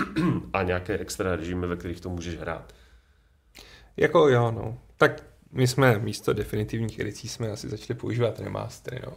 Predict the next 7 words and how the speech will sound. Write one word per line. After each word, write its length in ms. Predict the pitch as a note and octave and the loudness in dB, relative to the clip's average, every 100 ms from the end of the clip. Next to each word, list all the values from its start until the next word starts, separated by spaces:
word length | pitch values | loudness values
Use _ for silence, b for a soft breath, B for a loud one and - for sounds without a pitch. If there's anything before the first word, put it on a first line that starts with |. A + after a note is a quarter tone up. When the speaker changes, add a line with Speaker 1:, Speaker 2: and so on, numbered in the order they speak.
| - | -14
Speaker 2:
jako 160 | - G2+ | -14 -10
Speaker 1:
Asi. 200 | - - | -10 -8
Speaker 2:
že. 120 | G#2 - B B B B B B B B B B - | -10 -10 B B B B B B B B B B 2
Eh, 480 | - F3+ F3 E3 D#3 | 8 12 12 12 10
je 140 | D#3 | 8
to 120 | E3+ F3 | 6 4
takový, 440 | F3+ F#3 F#3+ - | 4 4 2 -2